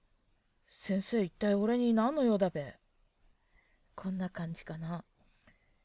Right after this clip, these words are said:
で、解説。おという助詞にばを使う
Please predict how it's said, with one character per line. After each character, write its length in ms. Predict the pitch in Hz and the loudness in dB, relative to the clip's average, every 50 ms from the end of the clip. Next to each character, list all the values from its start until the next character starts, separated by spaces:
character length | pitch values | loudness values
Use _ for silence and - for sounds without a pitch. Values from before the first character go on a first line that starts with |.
| _ _ | _ _
で、 200 | - 233 254 - - | 4 4 4 4 2
解 180 | - - 233 233 | 0 0 0 2
説。 400 | 240 262 233 - - 240 - _ _ _ _ _ _ _ _ _ _ _ _ | 2 0 0 0 0 -4 -4 _ _ _ _ _ _ _ _ _ _ _ _
お 140 | - 311 392 | 2 2 2
と 160 | - - 339 | 4 0 0
い 160 | 302 277 262 | 2 4 2
う 40 | 247 | 4
助 140 | 214 240 220 | 2 0 -4
詞 140 | - - 233 | -2 -2 -2
に 260 | 233 240 254 240 - _ _ _ _ | 0 0 -2 -2 -6 _ _ _ _
ば 180 | 233 254 302 320 | 2 4 4 4
を 80 | 277 | 0
使 260 | 233 - - _ - 208 | 0 -4 -8 _ -6 -2
う 220 | 202 202 220 - | 0 0 -2 -2